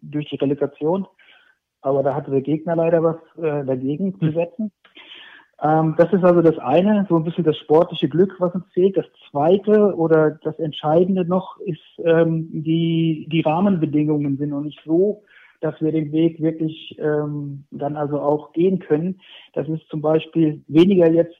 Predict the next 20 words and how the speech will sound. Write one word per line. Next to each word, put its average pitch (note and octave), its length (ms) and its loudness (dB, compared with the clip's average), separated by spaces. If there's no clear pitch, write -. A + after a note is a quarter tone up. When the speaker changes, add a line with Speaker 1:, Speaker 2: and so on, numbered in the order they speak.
Speaker 1:
im D#3+ 220 -4
Umfeld E3 420 0
des C#3+ 120 -8
ersten D#3 360 -2
F D#3+ 160 0
C C#3 100 0
Lok E3 260 0
direkt D3 400 -2
zu F#3 100 -6
suchen, F3+ 480 -4
sondern D#3 500 -4
das D#3 160 -4
hat D#3 200 -8
was D#3 120 -6
mit D#3 140 -6
Schulen E3 400 0
zu A#2+ 140 -12
tun. D3 320 -10
Das D3 180 -4
hat, - 180 -10